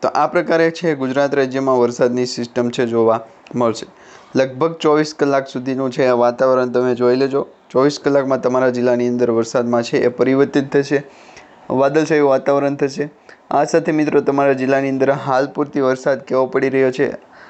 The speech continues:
ઝાપટા સ્વરૂપે પડી રહ્યો છે, હળવોથી મધ્યમ વરસાદ પડી રહ્યો છે કે પછી ધીમી ધારે અથવા તો ભારેથી અતિ ભારે વરસાદ પડી રહ્યો છે, એ પ્રકાર તમે નીચે કોમેન્ટ બોક્સમાં તમે જણાવી શકો છો.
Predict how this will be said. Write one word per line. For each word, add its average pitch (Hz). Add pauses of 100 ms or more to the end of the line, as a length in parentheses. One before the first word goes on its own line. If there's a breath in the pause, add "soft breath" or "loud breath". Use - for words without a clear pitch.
(220 loud breath)
ઝાપટા 135
સ્વરૂપે 143
પડી 139
રહ્યો 135
છે, 135 (200)
હળવોથી 127
મધ્યમ 123
વરસાદ 135
પડી 127
રહ્યો 127
છે 131 (300 loud breath)
કે 143
પછી 160
ધીમી 139
ધારે 131
અથવા 131
તો 127
ભારેથી 123
અતિ 131
ભારે 123
વરસાદ 120
પડી 143
રહ્યો 139
છે, 123 (540 loud breath)
એ 160
પ્રકાર 165
તમે 147
નીચે 139
કોમેન્ટ 135
બોક્સમાં 135
તમે 131
જણાવી 127
શકો 135
છો. 139